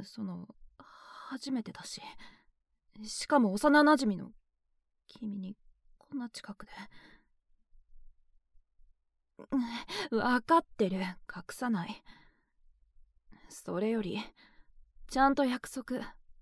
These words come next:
守ってくれよ。いつも通りのオナニーを見せたら、君が見たこと忘れてくれるって。興奮させられなくても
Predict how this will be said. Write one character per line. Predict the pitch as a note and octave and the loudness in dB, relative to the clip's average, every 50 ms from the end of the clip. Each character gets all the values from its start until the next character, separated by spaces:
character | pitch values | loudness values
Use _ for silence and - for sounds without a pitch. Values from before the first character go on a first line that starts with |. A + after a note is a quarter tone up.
| - - | -4 -2
守 | A#3+ A#3+ B3 D4 D4+ | 0 2 4 2 2
っ | - | 2
て | - G3+ | -2 -4
く | - - | -4 -6
れ | E3+ F3 | -8 -8
よ。 | E3+ D3 D#3 G3 - - _ _ _ - - _ _ _ _ - - _ - _ _ - | -8 -8 -10 -10 -12 -16 _ _ _ -20 -20 _ _ _ _ -20 -20 _ -20 _ _ -6
い | - E3+ F3 | -6 -6 -4
つ | - - G3 | 0 2 4
も | G#3 G#3+ | 4 6
通 | G#3 A3 G#3+ G3+ | 6 4 4 2
り | F3 | 2
の | D#3+ D#3+ E3+ | 0 0 2
オ | G3 | 4
ナ | G#3 G#3+ G3+ | 4 4 4
ニ | F3+ E3 D#3 | 4 2 0
ー | D3+ | -2
を | D3+ | -4
見 | D#3 F3 | -4 -2
せ | - A3+ G#3 | -2 -2 -4
た | - D#3 | -4 -6
ら、 | - F3+ G3 F#3+ E3+ - - - - - - - - _ - | -6 -6 -6 -8 -8 -10 -14 -14 -12 -12 -12 -16 -16 _ -6
君 | - B3+ B3+ C4+ C#4+ | -2 2 2 4 4
が | C#4 D4+ | 4 4
見 | C#4+ D4+ D4+ | 4 4 2
た | D4 A#3+ | 2 -2
こ | - F#3 | -4 -4
と | - E3+ | -4 -4
忘 | D#3 F3 - - G#3+ | -4 -6 -6 -4 -2
れ | A3+ A3+ | -2 -2
て | - A#3 | -2 -4
く | - - A3 | -4 -4 -4
れ | G#3 G#3 G#3 | -2 -2 -2
る | G#3+ G#3+ | -2 -4
っ | - - - _ _ - | -6 -8 -16 _ _ -16
て。 | - - - - - - - - - - - - - - - - - - - - - - - - - - - - - - - - - - - - - - - - - - - - - - - - - | -14 -14 -14 -16 -18 -18 -20 -20 -20 -20 -20 -20 -20 -20 -20 -20 -20 -20 -20 -20 -20 -20 -20 -20 -20 -20 -20 -20 -18 -18 -20 -18 -16 -16 -16 -16 -16 -16 -16 -16 -18 -18 -20 -20 -20 -18 -16 -16 -10
興 | - - G3 G3+ G3+ | -6 -2 0 2 2
奮 | G3+ - A3 G#3 G#3 G#3+ | 0 0 0 0 0 0
さ | - G#3 | -2 -4
せ | - - G#3+ G#3 | -2 0 2 2
ら | G#3+ G#3 | 2 2
れ | G#3+ | 2
な | G#3 G#3+ A3 | 0 0 -2
く | - - | -2 -6
て | - E3 | -6 -6
も | D#3 D#3 - | -6 -8 -10